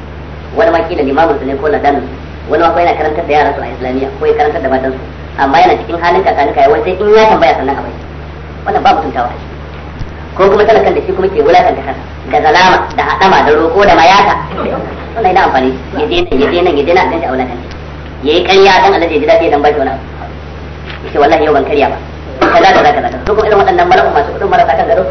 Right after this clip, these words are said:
Dama su suke, sun ce baka karya. Ma'ana za ka ci gaba da zama bara, bara su kenan, bara, kullum kana nan tare da su. Inda ba a karya ba, wai ba za su ba ka wai wanda zai ishe ka gobe ba sai ka tambaya. Sai, sai wannan wanda ba a karya ba din ba su zai a baka dan gobe ka dawo. To wannan kaga shi talakan ya wulakanta kansa,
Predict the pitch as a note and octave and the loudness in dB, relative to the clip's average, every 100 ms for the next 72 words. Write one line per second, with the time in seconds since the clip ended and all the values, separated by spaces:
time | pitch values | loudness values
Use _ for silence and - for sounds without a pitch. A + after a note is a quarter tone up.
0 | - - - F#3+ E3+ F3 - D3 D3+ - | -6 -10 0 4 4 2 -4 -8 -8 -8
1 | F3 F#3+ - - - - - - - - | -4 -2 -4 -4 -2 -2 -2 -6 -4 -2
2 | - B3 B3 - - - B3+ - C#3+ D3+ | -2 -4 -6 -6 -8 -8 -10 -4 -2 2
3 | F3 G3+ - E3+ E3+ D3+ - E3 D#3+ - | 2 2 0 2 4 4 4 2 0 -4
4 | - F#3+ - - - - A3 - - B2+ | 2 4 4 2 0 4 4 4 0 -4
5 | B2+ G3+ - - A3 G#3+ A3+ A3+ - - | 2 2 2 2 4 6 4 2 0 -2
6 | - - - - - - - - F#3+ F#3+ | -6 -14 -14 -14 -6 0 0 2 4 4
7 | F#3+ - - - - G#3 G#3 E3+ G#3 G#3 | 4 0 -2 2 4 6 4 4 4 4
8 | E3+ F3 F3 - - D3+ G#3 G#3 F#3+ F#3 | 4 4 0 -6 -6 2 4 4 4 4
9 | E3+ F#3+ D3+ F3 D#3+ - E3+ D3+ C3+ C#3 | 4 2 4 4 4 2 2 2 2 2
10 | A#3 C4 C#4+ C#4+ G3+ A3+ A3+ F3+ - G3+ | 2 2 2 4 6 6 6 4 4 2
11 | F3 F3+ E3 E3 F3 D3+ D3 E3 D3 B2 | 2 0 -2 2 2 2 2 2 2 0
12 | - - - - - - - - - - | -2 -6 -8 -8 -10 -10 -12 -14 -12 -12
13 | - - - - - - - - - C#3+ | -12 -14 -14 -14 -12 -14 -14 -14 -6 -2
14 | E3+ D3+ D#3 D#3+ E3 D#3+ C#3 D3+ E3+ E3 | 0 0 -2 -4 -4 -4 -2 0 2 0
15 | E3+ E3+ D#3 | -2 -6 -6